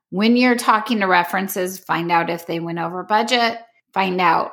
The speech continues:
how the communication was with the builder, find out if they would work with that builder again. That's a really good question to ask. So when we built, or before we built our house, I received two bids for my home,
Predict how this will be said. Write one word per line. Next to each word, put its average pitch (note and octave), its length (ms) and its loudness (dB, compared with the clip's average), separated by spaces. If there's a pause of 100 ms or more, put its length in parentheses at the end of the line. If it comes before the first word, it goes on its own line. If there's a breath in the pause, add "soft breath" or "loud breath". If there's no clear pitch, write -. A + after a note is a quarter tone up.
how F3 140 -2
the D#3 100 -6
communication D#4 840 -2
was C4 200 2
with A#3+ 200 -2
the A#3+ 80 0
builder, G#3 720 2 (380)
find E3+ 220 -4
out A3 200 4
if C#4 160 -2
they D#4+ 100 0
would E4 160 -2
work A4+ 260 -2
with E4+ 180 -2
that F#3 220 0
builder E3+ 300 0
again. D#3+ 380 -6
That's A3 180 -6
a A3+ 100 -2
really F3 220 0
good F3+ 200 -2
question F#3+ 380 -4
to - 120 0
ask. - 400 -2
So G3 500 0 (380 loud breath)
when A3 240 -2
we B3+ 160 2
built, A#3 380 2 (200)
or G#3 220 2
before D4 360 0
we B3 120 2
built F3 240 0
our E3+ 180 4
house, D#3+ 520 -2 (140)
I G3 140 4
received A3+ 680 -4
two B3 260 0
bids G3+ 380 -4
for D#3 140 -10
my D#3 180 -4
home, - 560 -10